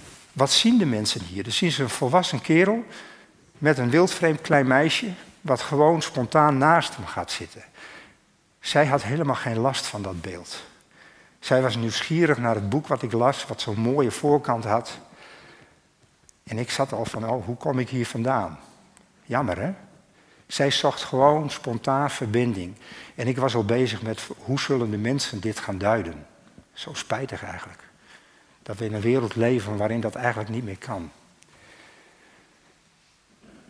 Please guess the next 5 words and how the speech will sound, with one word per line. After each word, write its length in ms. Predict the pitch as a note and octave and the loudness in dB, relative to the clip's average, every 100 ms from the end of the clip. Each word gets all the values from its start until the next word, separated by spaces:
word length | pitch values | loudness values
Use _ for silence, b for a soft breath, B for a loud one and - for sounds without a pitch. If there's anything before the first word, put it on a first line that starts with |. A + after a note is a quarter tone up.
| - _ _ _ _ _ _ _ _ _ _ _ _ | -20 _ _ _ _ _ _ _ _ _ _ _ _
Waarnemen 800 | A2 B2+ D#3 F3+ D#3+ D#3 D#3 C#3 | 4 6 8 6 4 2 0 -2
zonder 400 | - D3+ C3+ - | 0 0 0 -2
oordeel 500 | A2+ G#2 F2 G2 G#2 - - - _ _ | -4 -4 -6 -14 -18 -20 -20 -20 _ _
is 180 | C3+ G#2 | -8 -4
belangrijk 840 | A2 A2+ B2 C3+ C3 C3 - - | 2 4 4 4 2 0 -4 -12